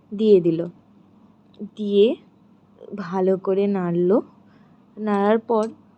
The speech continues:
মামুনি একটু হলুদ অ্যাড করলো। হলুদ অ্যাড করার পর ভালো করে নাড়াচাড়া করে নিল। দেখতেই পাচ্ছেন কত সুন্দর লাগছে, বিশ্বাস করবেন এই, এই পদ্ধতিতে করে খাবেন।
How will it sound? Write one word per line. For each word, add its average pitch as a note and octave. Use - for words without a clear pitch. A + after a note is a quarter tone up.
মামুনি G3+
একটু C#4
হলুদ G#3+
অ্যাড F3+
করলো। E3
হলুদ A3
অ্যাড G3
করার F#3+
পর G3+
ভালো F3+
করে F#3
নাড়াচাড়া F3+
করে F3+
নিল। F3
দেখতেই F#3+
পাচ্ছেন F#3+
কত F3+
সুন্দর F3+
লাগছে, F#3
বিশ্বাস F#3+
করবেন F#3
এই, F#3
এই G#3
পদ্ধতিতে F#3
করে F#3+
খাবেন। F#3